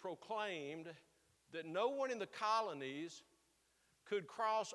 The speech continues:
over the Appalachian mountain range to the west. No one. In ex-, to the west. And if you already built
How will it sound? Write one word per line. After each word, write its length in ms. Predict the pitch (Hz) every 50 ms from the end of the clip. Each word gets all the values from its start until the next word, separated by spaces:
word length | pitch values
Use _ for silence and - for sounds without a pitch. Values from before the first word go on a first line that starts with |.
| -
over 500 | 196 214 240 262 247 190 147 156 156 156
the 140 | 156 151 170
Appalachian 880 | 170 185 196 190 190 185 180 180 190 196 196 - - - 156 147 143 143 143 - - - 143
mountain 320 | 165 175 175 156 120 135
range 560 | 127 123 120 117 117 113 113 117 117 110 - - _ _ _ _ _ -
to 100 | - 139
the 80 | 127
west. 540 | 127 127 123 107 87 - - - - - - - _ _ _ _ _ _ _ _ _ _ _ _ _ _ _ _ _ -
No 160 | 143 165 180
one. 300 | 185 165 139 113 98 87 90 92 - - _ _ _ _ _ _ _ _ _ _ _ _ _ _ _ _ _ _ _ _ _ _ _ _ _ _ _ _ _ _ _ _ _ _ _ _ -
In 200 | 151 139 135 127 113 - _
ex-, 240 | 131 - - - - - _ _ _ _ _ _ _ _ _ -
to 80 | 170
the 100 | 160 151
west. 580 | 147 151 156 143 123 117 127 147 - - - - - _ _ _ _ _ _ _ _ _ _ _ _ _ -
And 160 | 180 175 170
if 100 | - -
you 140 | 180 190 208
already 260 | 240 254 247 226 202 151 151 147 202
built 400 | 240 277 269 233 190 151 -